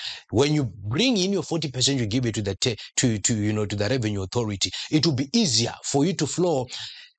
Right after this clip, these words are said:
Most of the times you understand that when there is excess, they will pay you back. But at least you are on the safe side. At least you are on the safe side. Rather than spending and buying properties, and at the end, when they come for you,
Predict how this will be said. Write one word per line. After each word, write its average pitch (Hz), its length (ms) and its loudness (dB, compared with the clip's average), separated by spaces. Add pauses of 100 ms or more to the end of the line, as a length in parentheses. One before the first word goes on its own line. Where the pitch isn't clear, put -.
(100)
Most 277 220 0
of 269 80 2
the 190 80 2
times 196 260 2
you 143 80 4
understand 156 400 0
that 131 100 2
when 117 200 0
there 110 100 2
is 107 180 2
excess, 131 380 2
they 101 100 2
will 98 120 0
pay 123 160 0
you 104 160 0
back. 98 200 -2 (360)
But 127 180 4
at 127 180 0
least 196 380 0
you 160 100 4
are 127 80 -2
on 120 200 0
the 104 100 0
safe 117 240 2
side. - 420 -2 (600)
At 131 180 2
least 208 380 2
you 156 80 4
are 123 80 -2
on 117 140 -2
the 104 100 -2
safe 117 240 2
side. - 320 0 (300)
Rather 196 280 2
than 143 200 0
spending 143 600 0
and 107 160 -2
buying 151 300 0
properties, 131 560 -2
and 110 140 0
at 147 80 0
the 110 180 -2
end, 135 180 2
when 110 260 0
they 104 180 -2
come 151 300 -2
for 117 200 0
you, 107 160 -2